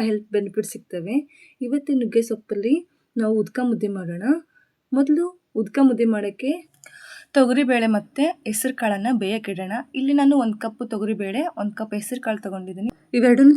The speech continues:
ತೊಳ್ಕೊಂಡು ಒಲೆ ಮೇಲೆ ಬೇಯಕ್ಕಿಡೋಣ. ಇಲ್ಲಿ ಹೆಸರು ಕಾಳು ಅಷ್ಟೇ ಬಳಸ್ಕೋಬೋದು, ಇಲ್ಲ ತೊಗರಿ ಬೇಳೆನೂ ಬಳಸ್ಕೋಬೋದು. ನಾನಿಲ್ಲಿ ಎರಡನ್ನೂ ಸಮ ಪ್ರಮಾಣದಲ್ಲಿ ತೊಗೊಂಡಿದ್ದೀನಿ. ನೀರು ಕಾ-, ನೀರು, ನೀರಿಟ್ಟು ನೀರು ಸ್ವಲ್ಪ ಕಾದ್ಮೇಲೆ ಇವೆಲ್ಲ ತೊಳೆದು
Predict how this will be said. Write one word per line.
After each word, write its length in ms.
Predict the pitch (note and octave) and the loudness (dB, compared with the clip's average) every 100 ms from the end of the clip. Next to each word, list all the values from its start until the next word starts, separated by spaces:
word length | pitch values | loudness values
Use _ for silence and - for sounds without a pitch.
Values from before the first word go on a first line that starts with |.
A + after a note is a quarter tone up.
| C#4 | 6
ತೊಳ್ಕೊಂಡು 680 | G3+ - G#3+ C4 F#4+ - _ - G#3 | 0 0 0 0 0 -6 _ -4 0
ಒಲೆ 160 | G#3+ | 2
ಮೇಲೆ 360 | G#3+ G3+ F#3+ C4+ | 2 0 0 0
ಬೇಯಕ್ಕಿಡೋಣ. 640 | F#3+ G3 G3+ F#3+ F3 F3 A#3 D4+ - - - | 2 0 0 -4 -4 -2 0 0 -4 -10 4
ಇಲ್ಲಿ 180 | C#4 C#4+ | 8 8
ಹೆಸರು 240 | - B3+ B3 | 6 2 0
ಕಾಳು 160 | C#4 | 0
ಅಷ್ಟೇ 300 | B3 - C4 | 0 2 4
ಬಳಸ್ಕೋಬೋದು, 680 | A#3 A#3+ A#3+ B3+ A3 A#3+ D4 | 6 2 0 -2 0 2 4
ಇಲ್ಲ 220 | C#4 A3 G#3 F#3+ F#3 G#3+ | 2 2 0 -2 -4 -2
ತೊಗರಿ 240 | F#3+ A#3 | 2 2
ಬೇಳೆನೂ 440 | A3+ G#3+ A3 C#4 G3 | 4 4 6 4 4
ಬಳಸ್ಕೋಬೋದು. 720 | F#3+ F3 - - G3 F3 F#3 D4 | -2 -4 -8 -6 -4 -2 0 2
ನಾನಿಲ್ಲಿ 360 | C4 G#3 G3 | 2 2 -2
ಎರಡನ್ನೂ 280 | F3+ F3 G#3+ | -4 -2 -4
ಸಮ 240 | A#3+ F#3+ G3+ | -4 -6 -6
ಪ್ರಮಾಣದಲ್ಲಿ 480 | G#3 F#3 F3+ F3+ | -6 -6 -6 -6
ತೊಗೊಂಡಿದ್ದೀನಿ. 540 | F3 E3+ E3+ D#3+ F3 D4 D4+ - - - | -6 -8 -6 -6 0 0 0 -14 -18 0
ನೀರು 260 | B3 C#4 D4 | 4 6 4
ಕಾ-, 260 | A#3 G3 - | -2 -2 -2
ನೀರು, 240 | A3 A#3+ - - A3+ | 0 0 -2 -4 0
ನೀರಿಟ್ಟು 540 | C4+ G#3 F3+ - D#4+ | 2 0 -4 -2 4
ನೀರು 280 | B3+ A#3 A#3+ | 4 4 0
ಸ್ವಲ್ಪ 260 | A3 G3+ G3 | -2 -4 -6
ಕಾದ್ಮೇಲೆ 760 | - G3+ A3 B3 A3 F3 G#3 C#4+ | -4 0 0 0 -2 -2 0 0
ಇವೆಲ್ಲ 280 | A3 F3+ F#3 | 0 -2 -6
ತೊಳೆದು 460 | G3+ G3+ A3+ B3 | -4 0 0 0